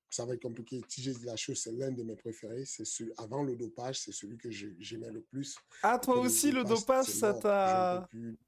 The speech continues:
Speaker 1: plus.
Speaker 2: Le dopage, ça t'a mis un petit coup ?
Speaker 1: Oui,
Speaker 2: Ouais.
Speaker 1: ça m'a complètement, oui, ça m'a refroidi complètement. Ça change tout dans la performance. Ça refroidit complètement. Du coup, euh, du coup, euh, non, je, je, je, je pense que,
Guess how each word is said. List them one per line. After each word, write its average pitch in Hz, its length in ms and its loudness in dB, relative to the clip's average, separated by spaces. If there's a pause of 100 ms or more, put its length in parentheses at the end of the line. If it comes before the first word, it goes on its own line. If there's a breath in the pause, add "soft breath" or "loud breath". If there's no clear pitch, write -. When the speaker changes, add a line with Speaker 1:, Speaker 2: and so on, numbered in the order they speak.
(100)
Speaker 1:
plus. 110 120 -10 (800)
Speaker 2:
Le 156 140 0
dopage, 170 400 2
ça 175 160 -2
t'a 170 160 2
mis 170 120 2
un 170 120 2
petit 170 220 -6
coup ? 262 240 -4
Speaker 1:
Oui, 175 200 2
Speaker 2:
Ouais. 185 160 2
Speaker 1:
ça 151 160 0
m'a 143 100 0
complètement, 131 440 -8 (600)
oui, 165 200 2
ça 139 140 -2
m'a 131 100 -2
refroidi 117 320 -6
complètement. 110 600 -8
Ça 104 160 -8
change - 320 -8
tout 139 160 -8
dans 113 180 -10
la 107 100 -12
performance. 110 600 -12
Ça 101 100 -16
refroidit 117 480 -10
complètement. 110 600 -14 (520)
Du 113 120 -14
coup, 139 340 -2
euh, 123 720 -2 (420)
du 117 220 -6
coup, 175 360 2
euh, 131 120 -2
non, 151 280 2
je, 123 320 -2
je, 113 300 -8
je, 110 460 -10
je 104 200 -10
pense - 380 0
que, - 160 -20